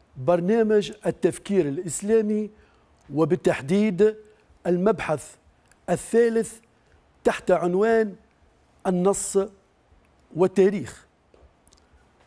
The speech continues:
الأستاذ المقدم هو منير بن يحيى من معهد العربي الشماري بالوردية، تونس واحد، وتحت إشراف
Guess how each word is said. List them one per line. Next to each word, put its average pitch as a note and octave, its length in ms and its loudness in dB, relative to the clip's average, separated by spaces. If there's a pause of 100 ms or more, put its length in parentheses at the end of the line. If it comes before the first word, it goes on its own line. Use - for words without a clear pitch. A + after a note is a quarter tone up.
(1120)
الأستاذ F3 440 0
المقدم A#3+ 720 0 (400)
هو F3+ 200 2
منير G3+ 380 0
بن E3+ 160 -4
يحيى A3+ 380 0 (840)
من E3+ 240 -2
معهد F3+ 340 0
العربي F3+ 400 0
الشماري G#3 640 0 (680)
بالوردية، E3+ 840 0 (800)
تونس A3 360 0
واحد، F3 360 2 (840)
وتحت D3 440 -4
إشراف F#3 640 0